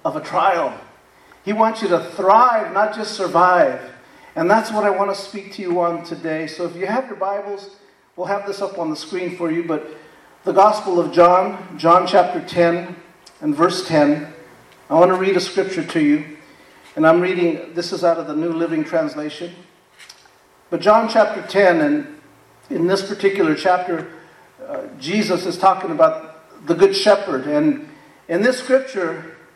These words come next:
he says this, "The thief's purpose is to steal and kill and destroy.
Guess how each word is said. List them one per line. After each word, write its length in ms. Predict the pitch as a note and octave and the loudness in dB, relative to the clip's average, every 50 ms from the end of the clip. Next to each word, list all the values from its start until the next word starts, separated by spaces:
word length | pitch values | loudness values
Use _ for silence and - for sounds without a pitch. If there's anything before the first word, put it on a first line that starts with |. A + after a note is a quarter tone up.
| _ _ | _ _
he 140 | _ - G#3 | _ -6 -6
says 320 | - - G#3+ G3+ F3+ D3+ | -4 0 0 0 0 2
this, 560 | E3+ F#3+ F3 C3+ - - - - - - - - - - - - - - - - _ _ _ _ _ | 2 2 2 2 0 -2 -8 -12 -14 -18 -20 -20 -20 -20 -20 -20 -20 -20 -20 -20 _ _ _ _ _
"The 80 | F3 | 2
thief's 640 | D#3 - - B3+ C4 D4+ D4 - - - - - - | 2 4 6 8 8 8 8 4 2 -4 -6 -8 -6
purpose 800 | - - A3 A#3+ B3 B3 - - E3 D3+ D#3 D#3+ - - - - - - | -2 2 4 4 4 2 0 -4 -4 -4 -4 -6 -10 -14 -16 -10 -6 -4
is 220 | F#3 F3+ F#3 F#3 | -4 -4 -4 -8
to 80 | G3+ - | -10 -10
steal 760 | - - - - A3+ A3+ A#3+ A#3 G3+ F3 C#3 B2+ A2+ - - - - - | -10 -12 -8 -2 -2 0 2 4 4 4 2 0 -2 -8 -14 -18 -14 -8
and 220 | - D#3+ E3+ E3 - | -4 -4 -4 -4 -6
kill 640 | - - A#3 A#3+ A3+ G3 E3 C#3+ B2+ - - - - - - - | -8 -6 -2 0 2 2 2 2 0 -4 -6 -12 -18 -20 -10 -6
and 160 | E3 D#3 D3+ | -6 -6 -6
destroy. 720 | D#3+ D#3 - - - - F3 F3+ F3+ E3+ D3+ C3+ B2+ | -8 -10 -12 -14 -10 -4 -2 0 2 2 0 -2 -6